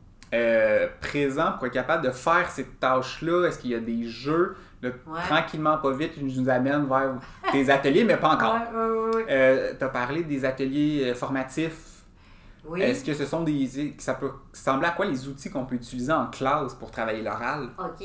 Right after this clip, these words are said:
Speaker 2: ben, il y a beaucoup de
Speaker 1: Je suis comme,
Speaker 2: choses, euh,
Speaker 1: vaste question.
Speaker 2: ouais,
Speaker 1: Hein ?
Speaker 2: vaste question. Ben, comme en grammaire, parce que comme t'aimes la grammaire, je trouve la, la notion de corpus est importante. Alors, le corpus en grammaire, tu sais, on va extraire d'un, euh, je sais pas moi,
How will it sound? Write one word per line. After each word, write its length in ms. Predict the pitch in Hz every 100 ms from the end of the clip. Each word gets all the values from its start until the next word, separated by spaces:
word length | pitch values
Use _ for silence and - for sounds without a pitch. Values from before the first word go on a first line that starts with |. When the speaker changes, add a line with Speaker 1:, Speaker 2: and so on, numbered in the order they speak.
| 196
Speaker 2:
ben, 80 | 156
il 60 | 147
y 20 |
a 40 | 143
beaucoup 260 | 185 269
de 60 | -
Speaker 1:
Je 60 | -
suis 220 | 196 254
comme, 160 | - 135
Speaker 2:
choses, 160 | -
euh, 100 | 175
Speaker 1:
vaste 280 | 170 156 127
question. 400 | 117 113 - 135 127
Speaker 2:
ouais, 60 | 175
Speaker 1:
Hein ? 140 | 113
Speaker 2:
vaste 300 | 131 - -
question. 280 | 202 - 254 254 - -
Ben, 180 | 208 208
comme 140 | 302 - -
en 120 | 185
grammaire, 640 | 185 185 180 196 277 277 -
parce 120 | -
que 120 | -
comme 160 | 190 190
t'aimes 160 | 214
la 100 | 208 160
grammaire, 680 | 156 156 160 208 285 220 -
je 100 | -
trouve 200 | - 349 294
la, 360 | 180 156 151 147 -
la 180 | 165 160
notion 280 | 208 - 339
de 80 | 311
corpus 540 | - 220 - 254 262 165
est 120 | 160
importante. 520 | 160 156 - - 156 - - - - - - -
Alors, 180 | 156 151
le 100 | 156
corpus 440 | 190 - 247 240
en 120 | 196
grammaire, 540 | 175 160 156 175 202 202
tu 60 | 202
sais, 100 | 175
on 40 |
va 120 | 151
extraire 720 | 156 - - 202 220 220 202 170
d'un, 80 | 160
euh, 540 | 151 151 147 147 135 135
je 80 | -
sais 60 |
pas 120 | -
moi, 140 | 170